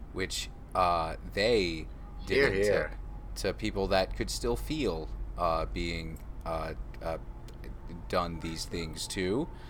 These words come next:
Speaker 1: And we won't revisit it, 'cause I'm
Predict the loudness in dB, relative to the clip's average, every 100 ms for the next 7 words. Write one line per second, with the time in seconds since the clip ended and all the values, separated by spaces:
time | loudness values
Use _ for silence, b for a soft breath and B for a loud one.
0 | B B 0 2 2 0 0 0 -2 -2
1 | -2 0 0 0 -2 -2 -2 -2 2 2
2 | 2